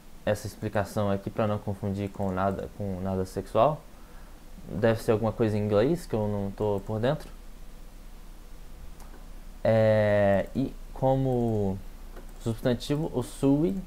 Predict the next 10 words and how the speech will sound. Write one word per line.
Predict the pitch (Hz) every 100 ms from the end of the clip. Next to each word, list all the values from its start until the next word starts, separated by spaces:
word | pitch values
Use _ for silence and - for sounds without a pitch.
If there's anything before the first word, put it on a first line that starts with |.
| - - - - - - - 113
ele | 113
quer | - 113
dizer | 104 127
doce, | 120 110 107 - 90
né? | 87 110 -
Do-, | 90 101 - - - - - - - - -
um | 117 120
doce, | 104 95 -
né? | - 101 - - - - - - - - - - - - - - -
Ou | 95 110